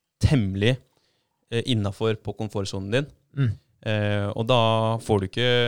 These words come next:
Speaker 1: får du ikke lagd deg de vanene som,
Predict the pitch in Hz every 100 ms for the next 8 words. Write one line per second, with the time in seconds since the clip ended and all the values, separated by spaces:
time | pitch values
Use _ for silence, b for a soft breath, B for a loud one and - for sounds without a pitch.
0 | 120 117 - - - 101 101 127 117 120
1 | 107 104 98 104 101 101 120 101 101 101
2 | 101 - 107 104